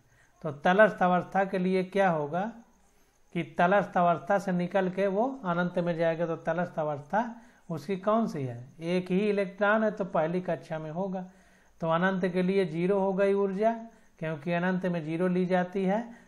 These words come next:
और जैसे जैसे इलेक्ट्रॉन पास में आता है नाभिक के नेगेटिव होती जाती है, इसीलिए ये पूरा नेगेटिव है। अब माइनस का साइन लगा दिया और ई एन हमारा पीछे लिखा था माइनस टू पॉइंट वन एट into ten power minus eighteen,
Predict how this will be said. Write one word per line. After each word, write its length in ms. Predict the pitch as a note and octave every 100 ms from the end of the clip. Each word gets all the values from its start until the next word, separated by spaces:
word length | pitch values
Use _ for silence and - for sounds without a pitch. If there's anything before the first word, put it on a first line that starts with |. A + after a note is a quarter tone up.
| _ -
और 60 |
जैसे 340 | D3 D#3 C#3+ F3+
जैसे 320 | F3 D#3+ F3+
इलेक्ट्रॉन 480 | E3+ E3 - E3 E3+ C#3
पास 240 | D#3+ E3 E3
में 120 | D#3
आता 220 | D3+ D#3+
है 100 | D3+
नाभिक 320 | D3 C#3+ D#3
के 100 | F#3+
नेगेटिव 480 | F3+ E3 D3 C#3+ C3+
होती 220 | B2+ C3+
जाती 260 | C3 C3 C#3+
है, 60 |
इसीलिए 360 | C#3 D3 D#3 D#3
ये 80 | D3+
पूरा 400 | C#3+ C#3 D#3+ A3+ A3 - - _ -
नेगेटिव 540 | D3+ C#3 C#3 C#3 C3+
है। 140 | A#2 A2+ -
अब 80 | C3+
माइनस 440 | C#3 D3 E3+ F3+
का 100 | F#3
साइन 240 | F3+ F3+ F3
लगा 240 | F3 F#3
दिया 300 | F3+ G3 G#3+ A3+ - - - -
और 220 | C#3+ D3
ई 180 | F3 E3+
एन 160 | F3+ F3+
हमारा 340 | D#3+ D#3 D#3+
पीछे 360 | D#3+ D#3 C#3 D#3
लिखा 280 | C#3+ C#3 E3+
था 160 | E3 E3+
माइनस 380 | D3 D3 D3 C#3+
टू 120 | D#3+
पॉइंट 300 | D3 D3 C#3+
वन 180 | C#3 D#3
एट 120 | F3 F3
into 180 | D3
ten 200 | C#3+ C#3+
power 180 | C#3 C#3
minus 260 | C#3 C3+ D3
eighteen, 380 | C#3+ E3+ F#3